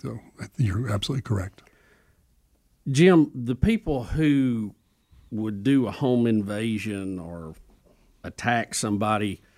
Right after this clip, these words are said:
Speaker 2: statistically, what are we, are we looking at somebody that had a disagreement with them, uh, domestic violence, uh,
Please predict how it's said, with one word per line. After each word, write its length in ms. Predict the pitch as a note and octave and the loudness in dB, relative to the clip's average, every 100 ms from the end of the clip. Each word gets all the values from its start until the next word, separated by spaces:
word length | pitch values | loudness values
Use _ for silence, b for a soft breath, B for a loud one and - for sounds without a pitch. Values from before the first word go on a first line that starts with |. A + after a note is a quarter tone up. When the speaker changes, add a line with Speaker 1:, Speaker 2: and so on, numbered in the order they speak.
| b b - - - - | b b -20 -20 -20 -10
Speaker 2:
statistically, 880 | - D3+ D3 A3+ G#3+ - - C3 C3 | -4 -2 2 4 4 2 -2 2 4
what 180 | C3 C3 | 4 4
are 40 | |
we, 160 | A#2 A#2+ | 2 2
are 140 | C3 | 2
we 120 | C3 | 4
looking 340 | C3+ A#3+ F#3 D#3 | 4 4 2 0
at 100 | - | 0
somebody 440 | - D#3 D3 C#3+ | -2 2 2 0
that 160 | A#2 G#2+ | -2 -6
had 260 | A#2+ A#2 | -4 -2
a 80 | G2+ | -2
disagreement 800 | F#2+ A2 - F2 G2 A2 F3+ F3+ | -4 -6 -6 -8 -2 2 2 2
with 160 | E3 D#3+ | -2 0
them, 460 | F3 F3+ F3 F3+ b b b b - | 0 0 -2 -6 b b b b -14
uh, 260 | F#2+ G2 F#2 | -12 -10 -10
domestic 580 | F#2 G#2 A2 - E2+ | -8 -6 -6 -8 -12
violence, 880 | E2+ A#2+ A#2+ D#3+ F#3 F3 F3 - - - | -10 -2 2 4 4 4 0 -4 -8 -10
uh, 500 | - A#2 A#2 A2+ A2+ | -6 -2 0 0 -2